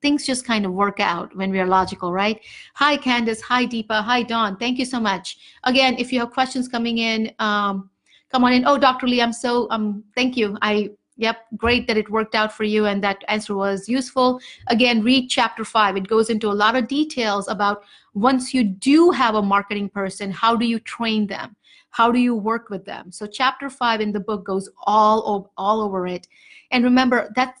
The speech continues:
that used to be me. I started as a college intern in a dental practice. Then I became their marketing director as soon as I graduated college. So what I'm sharing with you has happened to me, has worked with me,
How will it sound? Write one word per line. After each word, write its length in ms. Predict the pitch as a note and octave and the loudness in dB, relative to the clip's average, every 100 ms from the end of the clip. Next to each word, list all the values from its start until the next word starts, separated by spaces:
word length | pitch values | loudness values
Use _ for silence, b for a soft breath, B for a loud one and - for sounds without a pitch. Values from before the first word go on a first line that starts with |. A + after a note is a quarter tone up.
| - | -4
that 180 | C#4+ D#4 | -2 0
used 220 | D4+ D#4 | -2 -2
to 80 | B3+ | -4
be 120 | B3 | -2
me. 360 | A#3+ C4+ E3 - | -2 -4 -6 -4
I 140 | A3+ | -6
started 560 | - B3 A#3+ A#3 A3+ - | -4 -2 0 0 -2 -2
as 260 | G#3 G3+ G#3 | -2 -2 -4
a 120 | G#3 | -8
college 480 | G#3 - A3 A3+ G#3+ - | -4 0 2 2 -2 -4
intern 500 | A#3+ B3+ G#3+ F#3+ F#3 | -2 -2 -4 -4 -4
in 100 | G#3 | -4
a 60 | |
dental 320 | F#3+ G#3 A3 F#3+ | -2 -2 -2 -4
practice. 600 | - - - - - - b b b | -4 -4 -8 -16 -16 -20 b b b
Then 140 | - B3 | 0 2
I 80 | A3+ | 2
became 320 | A#3 A#3+ G#3+ | 0 2 2
their 160 | A3 | 2
marketing 460 | G3+ G3+ G#3 A3+ G#3+ | 4 2 0 -2 -2
director 520 | G#3 G3 G#3+ - G3 | -2 -2 -2 -4 -6
as 100 | F#3 | -6
soon 140 | - G3+ | -6 -6
as 100 | F#3+ | -6
I 80 | |
graduated 600 | F#3 G3 G#3 G#3 F#3+ F#3 - | -4 -2 -2 -2 -8 -8 -6
college. 400 | - - - - | -6 -4 -8 -6
So 340 | A3 G3+ F#3+ b b b | -2 -2 -4 b b b
what 160 | A3 A#3+ | 0 2
I'm 140 | A#3 | 2
sharing 480 | - C4+ C#4+ D#4 C4+ | -2 2 4 4 2
with 260 | A3+ - | 0 -2
you 260 | G#3 F#3+ F#3 | -4 -2 -4
has 260 | F#3 G#3 F#3+ | -2 -4 -4
happened 500 | - A#3 B3+ B3+ A3 | -4 -2 0 -2 -2
to 100 | G#3+ | -4
me, 240 | G3 F3 | -4 -4
has 220 | F3+ G3 F#3 | -4 -4 -4
worked 320 | G#3 G#3+ - | -4 -4 -4
with 200 | G#3+ B3+ | -6 0
me, 360 | D4 D#4 D#4 | 2 2 0